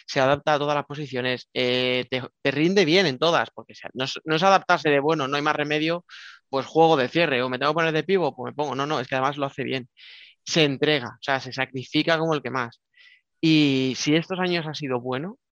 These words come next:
ahora en su casa, con su familia al lado y rodeado de jugones, miedo me da, eh, lo que podamos ver a partir de ahora de Sergio. O sea,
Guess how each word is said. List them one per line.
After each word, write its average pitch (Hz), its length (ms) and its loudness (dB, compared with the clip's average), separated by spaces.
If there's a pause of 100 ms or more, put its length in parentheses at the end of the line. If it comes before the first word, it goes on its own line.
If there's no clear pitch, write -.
(420)
ahora 139 360 6
en 120 80 -4
su 127 160 -8
casa, 135 320 -4
con 123 140 -6
su 127 160 -6
familia 135 340 0
al 151 80 0
lado 123 180 0
y 120 40 -8
rodeado 123 420 -2
de 151 80 0
jugones, 143 580 -6
miedo 139 300 -2
me 143 100 0
da, 135 260 -2
eh, 123 360 -6
lo 120 180 -10
que 135 80 -14
podamos 127 340 -4
ver 135 140 -2
a 147 60 0
partir 123 260 -8
de 123 60 -8
ahora - 180 -14
de - 80 -20
Sergio. - 300 -20 (560)
O - 40 -20
sea, - 120 -20